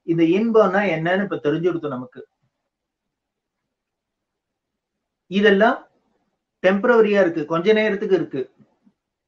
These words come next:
ஆனால் இந்த கொஞ்ச நேரத்துல இருக்கிற இன்பத்திலேயே நம்ம மனசு விடாத அதை போய் புடிச்சிட்டு அதுக்கு அலையிறது அப்படின்னா, சதா சர்வகாலம் சதானந்தம், சதானந்தம், நித்யானந்தம் அப்படின்லாம் சொல்றாளே, அந்த நித்யானந்த நிலை,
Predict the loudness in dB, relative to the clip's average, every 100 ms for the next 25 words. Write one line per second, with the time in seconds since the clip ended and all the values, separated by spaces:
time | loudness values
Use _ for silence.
0 | _ _ -4 0 2 0 -4 _ _ _
1 | _ -10 -6 -4 -4 -4 -2 0 0 0
2 | -2 0 0 2 0 0 0 0 -2 -2
3 | 0 2 2 0 -2 0 -2 -4 0 0
4 | 0 2 6 6 4 2 0 0 -2 0
5 | -2 -2 0 0 0 -2 -2 0 0 0
6 | 0 -4 -4 -8 -6 -4 -4 -6 -10 -14
7 | _ _ _ _ -8 -2 2 4 4 2
8 | 0 0 -2 0 2 2 2 -4 _ _
9 | _ -6 0 2 2 0 -2 -2 -4 -4
10 | 0 2 2 -2 -4 -4 -4 -6 -4 -2
11 | 0 -2 -2 -4 -4 -4 -2 0 -2 -4
12 | -6 0 0 0 -4 -6 _ _ _ _
13 | _ -10 -6 -4 -6 -2 2 2 0 -4
14 | -4 -2 -4